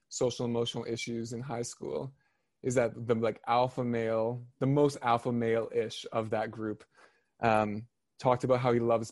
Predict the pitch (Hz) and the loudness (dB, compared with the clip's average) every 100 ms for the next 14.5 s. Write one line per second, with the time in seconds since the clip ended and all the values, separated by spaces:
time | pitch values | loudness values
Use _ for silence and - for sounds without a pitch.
0 | - 131 123 123 120 117 110 113 110 - | -8 -6 -4 -4 -4 -4 -2 -2 -2 -4
1 | 113 - 113 117 - - _ _ _ _ | -6 -4 -6 -6 -12 -20 _ _ _ _
2 | - 120 110 73 120 - _ _ _ - | -4 0 0 -4 -14 -18 _ _ _ -10
3 | 117 120 110 - - - - - _ _ | -2 0 0 -2 -6 -6 -10 -20 _ _
4 | _ _ 131 123 123 131 135 135 123 120 | _ _ 0 2 4 4 4 4 4 4
5 | 120 117 117 110 _ _ - 127 131 117 | 4 4 2 -2 _ _ -8 -2 0 0
6 | 120 151 123 120 113 123 117 110 - - | 2 4 4 2 0 0 0 -2 -14 -4
7 | 127 123 123 127 127 127 135 131 123 120 | -2 0 4 4 4 2 0 0 0 2
8 | 120 113 113 117 117 120 131 120 120 113 | 2 2 -2 0 0 0 -4 -4 -4 -6
9 | 117 120 117 120 _ _ _ _ _ - | -8 -6 -6 -6 _ _ _ _ _ 0
10 | 117 117 107 - - 123 123 120 123 120 | 2 2 0 -6 -2 0 4 6 4 4
11 | 117 113 113 113 107 - _ _ 113 127 | 4 4 2 -2 -2 -4 _ _ -4 -2
12 | 131 139 139 127 127 120 117 117 120 123 | 0 0 0 0 0 0 2 4 6 4
13 | 123 - _ _ _ _ _ _ _ - | -2 -8 _ _ _ _ _ _ _ 0
14 | 131 127 131 131 | 2 4 4 2